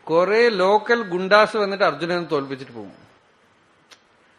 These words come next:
ആ വിരാട പർവ്വത്തില് ഭീഷ്മര്, ദ്രോണര് എല്ലാരെയും തനിച്ചു നിന്ന് ജയിച്ചു. അപ്പൊ കൃഷ്ണൻ പോലും ഇല്ല.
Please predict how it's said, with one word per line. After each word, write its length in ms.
ആ 60
വിരാട 500
പർവ്വത്തില് 580
ഭീഷ്മര്, 840
ദ്രോണര് 420
എല്ലാരെയും 720
തനിച്ചു 260
നിന്ന് 280
ജയിച്ചു. 300
അപ്പൊ 120
കൃഷ്ണൻ 480
പോലും 220
ഇല്ല. 400